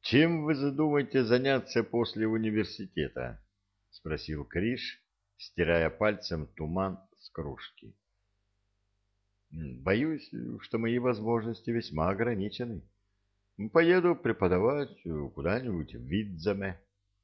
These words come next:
«Ах, Видземе, о, грустное Ситцевое озеро, костры на Ивана Купалу,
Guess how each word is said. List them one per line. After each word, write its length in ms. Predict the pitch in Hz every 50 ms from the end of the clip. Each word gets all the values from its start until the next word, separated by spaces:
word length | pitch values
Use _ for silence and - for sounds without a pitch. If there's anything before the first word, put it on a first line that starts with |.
| _ _ _ _ _ _ _ _ _ _ _ _ _ _ _ _
«Ах, 460 | - 62 64 65 64 60 - - -
Видземе, 1000 | 76 80 82 85 90 90 90 85 80 71 62 58 62 65 64 60 58 57 53 53 62
о, 580 | 71 76 90 101 123 139 143 143 139 135 127
грустное 640 | 95 90 98 120 139 165 151 - - 151 147 151 143
Ситцевое 800 | - - - 113 123 - - - - - 110 113 117 110 104 92
озеро, 720 | 82 82 95 107 117 123 - - 113 101 90 76 69 - - _ _ _ _ _ _ _ _ _ _ _ _ _ _ _
костры 680 | - - - - - - 76 80 92 107 110 110 110
на 160 | 107 101 98
Ивана 320 | 95 92 92 92 90 90 87
Купалу, 800 | - - 87 - - 85 85 87 85 78 76 73 71 - -